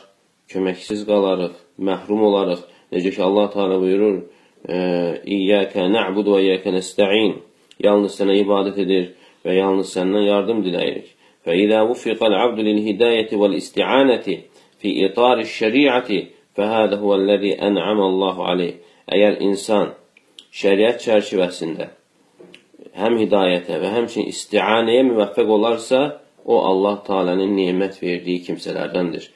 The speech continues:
İyyəkə nə'budu və iyyəkə nəstə'in ihdinas sıratal müstəqim. Yalnız sənə ibadət edir və yal-, yal-, yalnız səndən yardım istəyirik. Bizi doğru yola yönət.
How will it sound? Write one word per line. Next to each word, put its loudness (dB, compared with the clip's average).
İyyəkə 2
nə'budu 0
və 2
iyyəkə 0
nəstə'in 0
ihdinas -2
sıratal -4
müstəqim. -10
Yalnız 0
sənə 2
ibadət 2
edir 0
və -2
yal-, 0
yal-, 2
yalnız 0
səndən 2
yardım 2
istəyirik. 0
Bizi -2
doğru 2
yola -2
yönət. -8